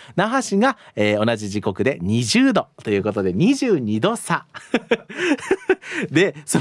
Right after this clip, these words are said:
の中で岩手のうなぎ犬さんは、今年は割と暖かいと言って、言うとる。<laughs> 一体何度が寒いんだ？<laughs>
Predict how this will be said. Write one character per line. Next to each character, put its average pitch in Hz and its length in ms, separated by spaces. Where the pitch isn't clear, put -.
の 226 60
中 233 240
で 160 240
岩 196 220
手 190 100
の 147 100
う 139 80
な 147 140
ぎ 151 120
犬 139 140
さ 123 140
ん 113 80
は、 165 200
今 139 120
年 165 220
は 180 100
割 131 200
と 175 100
暖 131 360
か 220 160
い 269 60
と 185 120
言 110 80
っ - 20
て、 - 180
言 110 180
う 131 40
と 107 140
る。 95 120
<laughs> 330 920
一 151 160
体 190 280
何 214 280
度 185 80
が 175 140
寒 170 300
い 175 60
ん 160 80
だ？ 143 180
<laughs> - 380